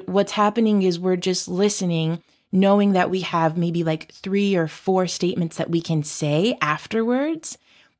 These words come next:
But we really don't know, I think, as a society, at least that I've seen, especially in the research and design field,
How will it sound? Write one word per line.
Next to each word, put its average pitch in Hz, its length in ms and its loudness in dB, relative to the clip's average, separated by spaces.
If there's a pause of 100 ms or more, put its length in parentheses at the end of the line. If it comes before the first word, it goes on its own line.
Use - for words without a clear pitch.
But 196 120 0
we 202 220 0
really 339 360 2
don't 208 420 2
know, 190 360 2
I 165 100 4
think, 170 380 -4
as 175 240 -4
a 175 60 -4
society, 170 720 -2
at - 100 -4
least 247 280 -2
that 233 180 -2
I've 175 300 0
seen, 240 340 0
especially - 560 -4
in 220 60 2
the 185 100 -2
research 165 420 -2
and 170 160 -2
design 165 440 -2
field, 226 340 -6